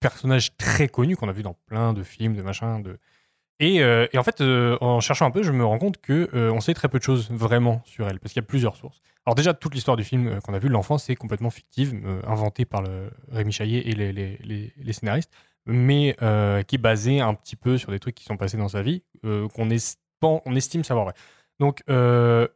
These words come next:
faut savoir qu'elle a beaucoup menti, euh, ce qui est m-, fait dans le film aussi. Elle a menti, elle a inventé des trucs dans sa vie, elle s'est déguisée, euh, elle s'est fait passer pour d'autres personnes. Euh, donc,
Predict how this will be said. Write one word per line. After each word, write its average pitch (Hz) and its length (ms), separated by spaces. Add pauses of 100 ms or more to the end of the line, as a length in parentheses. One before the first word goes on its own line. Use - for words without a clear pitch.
faut 143 100
savoir - 200
qu'elle 120 140
a - 20
beaucoup 117 240
menti, 120 380 (240)
euh, 101 160
ce - 40
qui - 120
est 104 60 (140)
m-, 117 300 (220)
fait 131 160
dans 120 80
le 110 80
film 120 160
aussi. 113 160
Elle 131 40
a 113 40
menti, 104 300
elle 117 60
a 104 40
inventé 98 220
des 92 100
trucs 120 180
dans 113 80
sa 98 180
vie, 120 180
elle 113 60
s'est 104 120
déguisée, 107 460 (420)
euh, 110 420
elle 113 160
s'est - 100
fait 117 80
passer 117 220
pour 110 140
d'autres 104 160
personnes. 143 340 (560)
Euh, 117 380
donc, 135 320